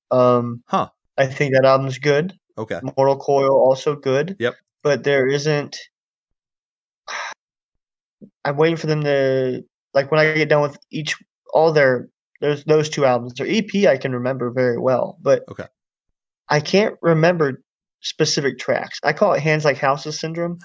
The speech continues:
Speaker 2: <laughs>
Speaker 1: where you can't
Speaker 2: No,
Speaker 1: really remember
Speaker 2: it is not
Speaker 1: what the
Speaker 2: that
Speaker 1: song
Speaker 2: bad.
Speaker 1: was.
Speaker 2: It's not that bad.
Speaker 1: But, but it's not bad. It's just I can't remember, like, where was that song at, or what was the title of that song, because they all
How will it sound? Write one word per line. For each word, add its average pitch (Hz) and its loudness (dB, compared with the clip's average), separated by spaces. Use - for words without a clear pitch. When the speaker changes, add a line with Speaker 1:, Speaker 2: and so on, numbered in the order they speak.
Speaker 2:
<laughs> - -20
Speaker 1:
where 151 0
you 151 -4
can't 175 -2
Speaker 2:
No, 208 4
Speaker 1:
really 160 0
remember 180 4
Speaker 2:
it 185 4
is 147 -2
not 165 2
Speaker 1:
what 156 -2
the 143 -2
Speaker 2:
that 131 2
Speaker 1:
song 127 -8
Speaker 2:
bad. 104 -2
Speaker 1:
was. 151 2
Speaker 2:
It's 143 -6
not 127 -2
that 95 -6
bad. 151 -6
Speaker 1:
But, 143 2
but 170 2
it's 170 0
not 175 0
bad. 165 2
It's 139 -4
just 151 -2
I 143 2
can't 147 -4
remember, 131 -4
like, 131 0
where 208 0
was 190 2
that 170 2
song 170 -2
at, 165 -2
or 135 -2
what 165 2
was 180 0
the 165 -4
title 165 2
of 151 2
that 151 2
song, 151 0
because 135 -8
they 131 0
all 131 2